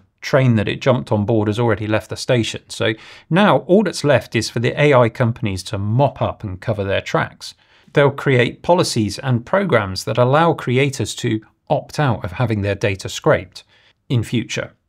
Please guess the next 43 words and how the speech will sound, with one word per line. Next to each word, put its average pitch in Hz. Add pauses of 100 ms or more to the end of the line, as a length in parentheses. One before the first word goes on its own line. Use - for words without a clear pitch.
as 170
if 190
the 151
default 131
should -
be 123
to -
opt -
out 117
of 98
being 101
a 98
victim 104
of 92
crime. 101 (840)
And 170
whilst 262
these 185
policies 180
and 131
programs 143
will 120
ultimately 156
do 113
nothing 160
to -
change 151
the -
status 120
quo, 127
they 110
will 185
provide 131
a 135
convenient 131
thing 113
for 135
A 120
I 113
companies 107
to -
point -
at. 85